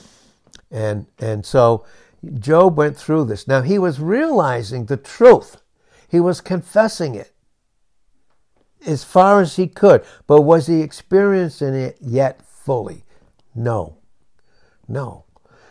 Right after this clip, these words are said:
But that's why he had to learn in Job twenty-three and verse ten. He had to learn like we do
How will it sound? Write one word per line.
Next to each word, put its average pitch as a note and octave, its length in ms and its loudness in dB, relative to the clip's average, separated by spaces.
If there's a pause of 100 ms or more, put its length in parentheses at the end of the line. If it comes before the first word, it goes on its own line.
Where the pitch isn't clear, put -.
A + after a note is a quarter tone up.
(160)
But B2 140 -10
that's G3 360 0
why B2+ 340 -2
he C#3 180 -4
had C#3+ 180 -6
to B2+ 80 -6
learn B2 560 -2
in B2+ 180 -8
Job C3 260 -4
twenty-three C3+ 460 -4
and A#2 120 -8
verse G#2+ 280 -8
ten. D3 320 -6
He D3 140 -10
had F3+ 240 -4
to D#3 60 -4
learn D3+ 320 -4
like C3 200 -4
we C3 200 -4
do G2+ 280 -8